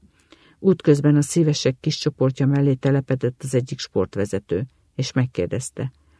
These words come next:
lenne-e kedvük kiutazni Lengyelországba, ahol tíz éves fennállásukat ünneplik az ottani Szívtranszplantált Sportegyesület tagjai. Két évvel a műtét után indultam el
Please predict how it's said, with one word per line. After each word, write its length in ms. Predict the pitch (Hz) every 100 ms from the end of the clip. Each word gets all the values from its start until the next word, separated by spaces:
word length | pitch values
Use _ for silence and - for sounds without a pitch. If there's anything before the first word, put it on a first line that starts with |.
| _ -
lenne-e 400 | 214 180 127 127
kedvük 380 | 131 127 131 -
kiutazni 520 | 151 - 127 123 107
Lengyelországba, 920 | 107 113 113 143 135 - 131 - 160 - _ _
ahol 260 | - 143 147
tíz 300 | - 175 160
éves 300 | 151 123 -
fennállásukat 840 | 151 151 151 151 143 - - 127
ünneplik 440 | 147 147 131 147 -
az 160 | 107
ottani 380 | 127 - 131 120
Szívtranszplantált 1120 | 127 - 147 - 135 127 - 120 131 101 113
Sportegyesület 920 | - - 123 120 113 113 120 107 113 -
tagjai. 480 | 85 113 87 131 - _ _ _ _ _ _ _
Két 260 | 208 202
évvel 240 | 175 143 123
a 60 |
műtét 440 | 139 160 - 156 -
után 300 | - 127 131
indultam 540 | 139 135 127 117 123
el 220 | 147 156